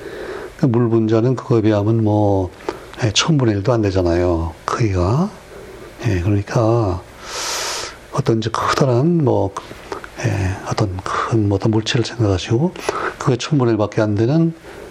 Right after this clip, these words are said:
이런 뭐 작은 거 있는데요. 그게 이제 작은 것들이 돌아다니면서 콩 치는데 그게 그렇게, 예, 방향을 바꿀 정도로 콩 막 사방으로 움직인다는 게 언뜻 잘 이해가 안 가죠. 어. 근데 아무튼 그거를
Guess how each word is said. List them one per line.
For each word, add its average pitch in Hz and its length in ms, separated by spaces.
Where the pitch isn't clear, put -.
이런 101 180
뭐 101 140
작은 107 460
거 113 60
있는데요. 95 760
그게 139 300
이제 123 160
작은 113 500
것들이 117 400
돌아다니면서 117 840
콩 139 220
치는데 127 580
그게 123 360
그렇게, 120 500
예, 98 240
방향을 120 340
바꿀 113 300
정도로 113 320
콩 135 300
막 131 180
사방으로 117 420
움직인다는 117 600
게 143 160
언뜻 131 220
잘 127 180
이해가 110 240
안 98 100
가죠. 87 480
어. 95 600
근데 - 180
아무튼 107 280
그거를 104 320